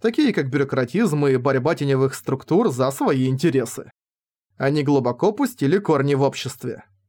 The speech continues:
Жаль, что пока только Сюдуна удалось остановить, дав ему мощный силовой отпор.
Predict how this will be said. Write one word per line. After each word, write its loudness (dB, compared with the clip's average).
Жаль, 0
что -2
пока -2
только 0
Сюдуна 0
удалось 0
остановить, -2
дав 0
ему 0
мощный 0
силовой 2
отпор. -4